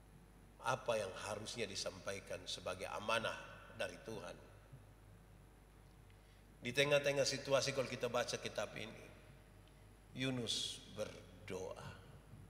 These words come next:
Saudara bisa lihat doa Yunus nanti kalau saudara baca kitab Yunus. Saya hanya mencatat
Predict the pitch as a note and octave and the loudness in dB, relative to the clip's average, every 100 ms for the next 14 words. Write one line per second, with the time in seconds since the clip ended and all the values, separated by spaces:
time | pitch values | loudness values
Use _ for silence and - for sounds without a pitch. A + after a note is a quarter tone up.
0 | - - - - - - A2+ B2 C3+ B2+ | -16 -18 -18 -18 -14 -4 2 4 4 2
1 | A#2+ B2 B2+ A2 - A2+ G#2 G#2 A2 B2+ | 0 4 4 2 0 0 0 0 -2 -4
2 | A2 - - - - - - F#2 F#2 F#2+ | -4 -8 -10 -14 -18 -18 -12 -6 -4 -4
3 | G2+ F#2+ E2+ - F#2 F#2 F#2 F2+ F2+ - | -6 -6 -6 -6 -6 -4 -6 -6 -10 -12
4 | - F2+ - - - - - - - - | -12 -12 -12 -14 -16 -16 -16 -18 -16 -16
5 | - - - - C#3+ C#3 C#3 C#3 C3+ B2+ | -16 -16 -10 2 6 6 6 4 0 0
6 | B2+ B2+ A#2+ - | 0 0 0 -2